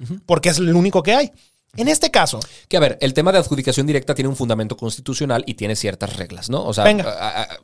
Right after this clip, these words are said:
Speaker 1: se permiten ciertas cantidades específicas
Speaker 2: Exacto.
Speaker 1: al año y se permiten ciertos montos también.
Speaker 2: Exactamente.
Speaker 1: Eh, y bajo ciertas características de urgencia,
Speaker 2: Justificaciones.
Speaker 1: ¿no?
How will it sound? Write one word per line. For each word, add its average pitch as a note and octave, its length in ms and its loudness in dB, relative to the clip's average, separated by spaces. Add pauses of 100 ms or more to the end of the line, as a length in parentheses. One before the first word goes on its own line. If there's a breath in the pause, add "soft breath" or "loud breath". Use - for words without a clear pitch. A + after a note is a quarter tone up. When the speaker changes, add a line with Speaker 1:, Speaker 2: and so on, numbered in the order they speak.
(100)
Speaker 1:
se - 380 -4
permiten C3 420 -2
ciertas C#3+ 460 0
cantidades A2+ 500 2
específicas A#2 760 -2
Speaker 2:
Exacto. - 420 -4
Speaker 1:
al A3 160 2
año E3 300 2 (200)
y B2 120 -4
se A#2 100 2
permiten A2+ 420 -2
ciertos A#2+ 600 -2
montos B2+ 680 2
también. B2 140 -6
Speaker 2:
Exactamente. A#2 560 2 (400 loud breath)
Speaker 1:
Eh, A2 300 0 (200)
y C4+ 360 -6 (100)
bajo A2+ 320 -6
ciertas - 380 -6
características A#3 760 2
de E3 60 6
urgencia, D#3 320 6
Speaker 2:
Justificaciones. G3+ 480 2
Speaker 1:
¿no? - 160 0